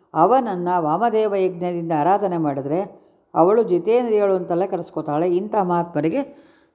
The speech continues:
ದೋಷ ಸಮೂಹಗಳು ಸರ್ವತಾ ಲೇಪ ಆಗೋದಿಲ್ಲ. ಶಿಷ್ಯನಿಗೆ ಗುರುವಿನಂತೆ, ಪುತ್ರನಿಗೆ ಪಿತ,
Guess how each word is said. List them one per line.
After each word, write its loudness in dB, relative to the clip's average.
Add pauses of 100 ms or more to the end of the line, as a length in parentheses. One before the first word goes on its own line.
ದೋಷ 4
ಸಮೂಹಗಳು 0
ಸರ್ವತಾ -2 (140)
ಲೇಪ 2
ಆಗೋದಿಲ್ಲ. 0 (760)
ಶಿಷ್ಯನಿಗೆ 0
ಗುರುವಿನಂತೆ, 0 (380)
ಪುತ್ರನಿಗೆ 0
ಪಿತ, 0